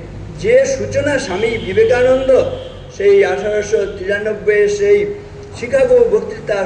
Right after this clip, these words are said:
সময় করে গিয়েছেন, আমরা কিন্তু সেই লক্ষ্যে এখনো পৌঁছাতে পারিনি। তার জন্য বর্তমান প্রজন্মকে সেইভাবে সুশিক্ষা লাভ করে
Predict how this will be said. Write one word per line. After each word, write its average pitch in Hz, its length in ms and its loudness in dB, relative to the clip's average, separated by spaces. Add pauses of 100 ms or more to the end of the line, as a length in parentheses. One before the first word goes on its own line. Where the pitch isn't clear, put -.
(120)
সময় 185 340 -4 (240)
করে 190 260 4
গিয়েছেন, 202 480 0 (360)
আমরা 185 200 -4
কিন্তু 196 260 -6
সেই 185 240 2
লক্ষ্যে 156 440 -2
এখনো 226 340 0 (120)
পৌঁছাতে 185 500 -2
পারিনি। 175 500 0 (380)
তার 196 260 0
জন্য 247 240 2 (100)
বর্তমান 254 720 0
প্রজন্মকে 247 920 0 (440)
সেইভাবে 262 580 4
সুশিক্ষা 269 1080 -6
লাভ 202 320 0 (120)
করে 202 380 4